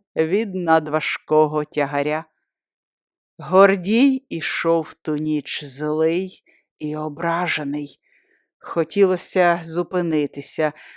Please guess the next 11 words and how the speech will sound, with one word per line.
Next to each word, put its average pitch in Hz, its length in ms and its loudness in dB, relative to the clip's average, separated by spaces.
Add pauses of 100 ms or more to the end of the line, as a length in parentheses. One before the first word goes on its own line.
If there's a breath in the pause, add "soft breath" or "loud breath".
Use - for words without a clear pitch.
(100)
зробити 214 720 8
тих 214 540 2
надцять 196 880 2
кроків 208 600 6
назад, 156 720 -4 (420 soft breath)
глянути 202 920 8
їй 190 360 0
у 185 100 6
вічі, 170 680 0 (380 soft breath)
боляче 160 760 0
струсити 170 1200 0